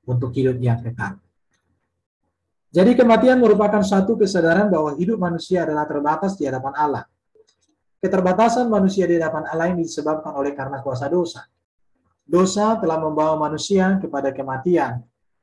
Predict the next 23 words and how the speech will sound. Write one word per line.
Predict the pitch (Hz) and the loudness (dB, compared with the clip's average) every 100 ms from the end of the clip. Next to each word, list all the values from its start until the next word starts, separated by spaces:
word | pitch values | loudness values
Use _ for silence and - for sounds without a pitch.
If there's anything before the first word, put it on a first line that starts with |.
| _ | _
dan | 135 160 170 165 - | -2 -2 -2 -8 -4
keterputusan | 160 - 147 147 143 175 185 156 147 | -4 -2 -6 -6 -6 -4 -4 -4 -6
relasi | 135 135 139 143 | -6 -4 -6 -6
dengan | 131 127 143 - | -6 -6 -6 -6
Allah | 120 120 | -4 -2
sendiri. | 123 135 156 139 101 - _ _ _ _ _ | -2 -4 -2 -2 -4 -10 _ _ _ _ _
Tetapi | 131 127 143 160 | -8 -6 -4 -4
Allah | 151 151 151 | -2 0 -2
Maha | 143 127 131 131 | -4 -4 -4 -4
Kasih | 127 123 214 233 233 - _ _ _ | -6 -4 -2 -2 -4 -10 _ _ _
dan | 120 123 | -6 -2
Dia | 139 | -2
mengasihi | 135 127 120 127 117 | -2 -2 -4 -4 -4
kita. | 123 127 - - _ _ _ _ _ _ _ _ _ _ _ | -4 -4 -6 -12 _ _ _ _ _ _ _ _ _ _ _
Sekarang | - 196 247 262 | 0 4 4 4
kita | 262 | 4
melihat | 214 190 202 233 | 4 4 4 2
Adam | 233 180 196 233 240 233 - _ _ _ _ _ | 2 2 4 4 2 -6 -14 _ _ _ _ _
dengan | 165 175 185 | 0 2 0
dosa | 156 170 165 214 | 4 4 2 0
dan | 185 165 | 0 0
keturunannya, | 165 165 160 165 170 170 135 | -2 -4 -2 -2 0 -2 -2
ya. | 117 123 | -4 -6